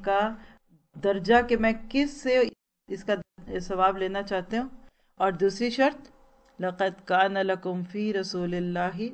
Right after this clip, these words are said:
उस्वतुन हसना।" वहाँ जो लफ्ज़ उसवा हसन है ना, वही लफ्ज़ इधर साले में दिखता है कि तरीका सुन्नत का हो। ज़रूरत तो बहुत है लेकिन जा नहीं सकते, इस पे अलग से अल्हम्दुलिल्लाह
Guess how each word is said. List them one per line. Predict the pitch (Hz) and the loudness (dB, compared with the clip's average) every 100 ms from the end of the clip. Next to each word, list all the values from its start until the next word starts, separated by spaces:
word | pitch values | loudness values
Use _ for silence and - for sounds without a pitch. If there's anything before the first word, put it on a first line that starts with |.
| - | -8
उस्वतुन | 196 196 185 180 180 170 | -8 -8 -6 -6 -4 -6
हसना।" | 170 156 - 160 170 - - - 175 | -6 -8 -10 -10 -10 -14 -20 -14 -4
वहाँ | 202 233 | 2 4
जो | 233 | 4
लफ्ज़ | 220 220 214 | 4 2 0
उसवा | 202 233 247 | -2 2 2
हसन | 226 202 208 208 | 2 0 -4 -2
है | 214 | -2
ना, | 233 | -2
वही | 196 208 | 0 0
लफ्ज़ | 196 185 180 | 0 -2 -4
इधर | 185 | -6
साले | 190 170 165 | -4 -4 -4
में | 160 170 | -4 -4
दिखता | 175 170 233 | -6 0 0
है | 233 _ _ - | -2 _ _ -6
कि | 214 | -6
तरीका | 220 220 220 214 | -2 -2 0 -2
सुन्नत | 208 165 165 165 | -4 -6 -6 -8
का | 160 | -12
हो। | 160 147 - _ _ _ _ _ _ - | -10 -14 -18 _ _ _ _ _ _ -12
ज़रूरत | 185 202 240 240 | -6 0 0 0
तो | |
बहुत | 190 220 277 233 | 0 4 4 2
है | 220 - | -2 -6
लेकिन | 185 180 196 190 180 - - - | -8 -4 -2 -4 -6 -14 -16 -4
जा | - 196 | 0 0
नहीं | 196 | -2
सकते, | 185 165 170 170 170 - | -6 -8 -8 -14 -10 -10
इस | 202 | -6
पे | 202 | -2
अलग | 196 196 | 0 0
से | 196 202 | -2 -4
अल्हम्दुलिल्लाह | 185 208 196 190 180 180 180 | -4 -6 -6 -4 -4 -2 -2